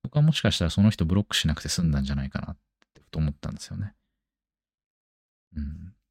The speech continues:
僕も余裕がなかったし、ちょっとスキルが足りなかったなって後で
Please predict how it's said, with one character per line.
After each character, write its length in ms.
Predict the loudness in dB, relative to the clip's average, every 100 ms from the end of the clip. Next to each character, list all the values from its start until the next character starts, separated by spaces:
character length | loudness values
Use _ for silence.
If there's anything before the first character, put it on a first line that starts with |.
| _ _ _ _ _ _ _ _ _ -6
僕 180 | 2 4
も 180 | 8
余 220 | 8 8 8
裕 120 | 10
が 100 | 8
な 100 | 8
か 100 | 4
っ 40 | -2
た 120 | -2
し、 380 | -2 -2 -6 -6
ち 80 | -6
ょ 20 |
っ 20 |
と 80 | -2
ス 100 | 0
キ 120 | 2
ル 80 | 2
が 80 | 0
足 80 | 0
り 80 | 0
な 100 | -2
か 80 |
っ 60 | -6
た 120 | -8 -6
な 140 | -6
っ 40 |
て 80 | -4
後 180 | -2 0
で 360 | -2 -6 -14